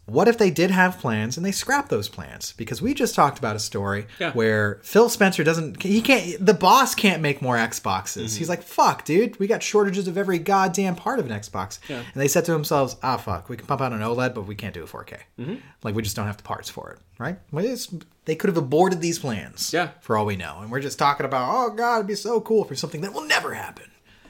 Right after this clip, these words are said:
Speaker 1: My God. We've been played.
Speaker 2: No, I think that's spot on.
Speaker 1: Or are
Speaker 2: Like,
Speaker 1: we playing ourselves?
Speaker 2: 'cause, like, when we've talked about it in the past, it's like, well, yeah, there is a mic-, like, there's a fucking semiconductor shortage, there's part shortages, it's,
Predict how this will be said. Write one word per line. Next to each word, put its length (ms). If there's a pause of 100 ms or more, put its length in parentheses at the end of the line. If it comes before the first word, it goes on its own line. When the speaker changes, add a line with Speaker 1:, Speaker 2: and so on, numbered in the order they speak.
(540)
Speaker 1:
My 220
God. 480 (880)
We've 160
been 140
played. 480 (220)
Speaker 2:
No, 120
I 100
think 160
that's 220
spot 380
on. 400
Speaker 1:
Or 140
are 60
Speaker 2:
Like, 100
Speaker 1:
we 80
playing 320
ourselves? 760
Speaker 2:
'cause, 140
like, 120
when 80
we've 140
talked 300
about 300
it 120
in 240
the 160
past, 480
it's 160
like, 180
well, 300
yeah, 240
there 260
is 380
a 300
mic-, 320
like, 180
there's 140
a 40
fucking 280
semiconductor 720
shortage, 400
there's 180
part 260
shortages, 540
it's, 300